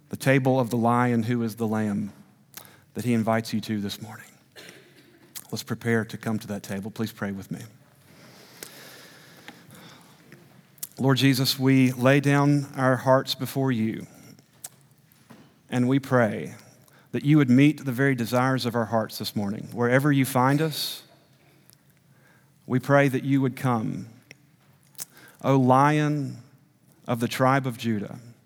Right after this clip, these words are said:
O Lamb of God, come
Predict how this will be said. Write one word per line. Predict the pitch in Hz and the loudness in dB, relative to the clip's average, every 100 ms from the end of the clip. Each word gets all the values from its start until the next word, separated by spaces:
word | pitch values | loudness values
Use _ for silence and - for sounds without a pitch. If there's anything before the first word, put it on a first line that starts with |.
| _ _ - - - - - | _ _ -20 -20 -20 -20 -10
O | 117 120 | -4 -2
Lamb | 110 120 131 131 | 0 2 4 2
of | 123 | 0
God, | - 107 98 104 - - _ _ _ _ _ - - _ _ _ | -2 -4 -4 -10 -14 -20 _ _ _ _ _ -20 -20 _ _ _
come | - 143 143 147 147 - | -2 2 4 2 0 -4